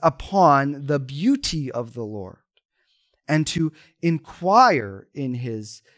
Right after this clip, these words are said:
temple." See, g-, God would be present everywhere. But God decided that he would specifically manifest his, his power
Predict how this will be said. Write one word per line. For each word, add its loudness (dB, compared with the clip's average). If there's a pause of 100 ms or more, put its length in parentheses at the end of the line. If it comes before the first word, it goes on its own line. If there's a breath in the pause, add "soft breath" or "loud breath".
(180)
temple." -10 (520)
See, 0
g-, -10 (320)
God 4
would -4
be -6
present -4
everywhere. -2 (800)
But 6
God 4
decided 2
that 0
he -4
would -2 (240 soft breath)
specifically -2
manifest 2
his, -6
his -6
power 4